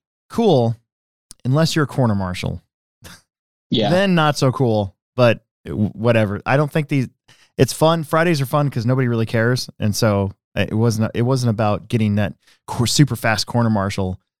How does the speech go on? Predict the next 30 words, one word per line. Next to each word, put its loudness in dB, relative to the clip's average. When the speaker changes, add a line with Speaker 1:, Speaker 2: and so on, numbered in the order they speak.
Speaker 1:
um, 0
to 0
get 2
you 0
across 0
the -4
line. 0
So. -2
Speaker 2:
Yeah. 0
Speaker 1:
Yeah. -12
Speaker 2:
Well, 2
see, 0
like, -2
that's 0
cool 0
to 0
me 2
because, -2
like, -2
when 2
I 0
started 0
racing, 0
uh, 0
gas 0
truck, 0
monster 2
truck, -2
and, 0
uh, 0